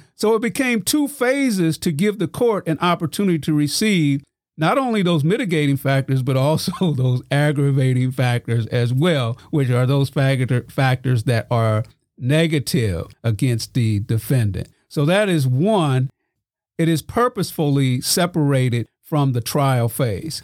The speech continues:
Second, there are different philosophies that the court can draw upon. Deterrence, rehabilitation,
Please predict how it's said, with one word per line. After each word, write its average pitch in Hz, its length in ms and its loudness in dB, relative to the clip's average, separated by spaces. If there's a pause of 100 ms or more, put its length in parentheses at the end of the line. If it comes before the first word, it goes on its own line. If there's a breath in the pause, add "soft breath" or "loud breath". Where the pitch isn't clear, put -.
(120)
Second, 285 520 0 (380)
there 254 180 2
are 247 140 2
different 294 460 0
philosophies 202 1040 0
that 147 200 -2
the 143 80 -2
court 156 340 -2
can 131 200 0
draw 147 380 2
upon. 120 560 -2 (480 soft breath)
Deterrence, 226 800 -2 (560)
rehabilitation, 190 1160 0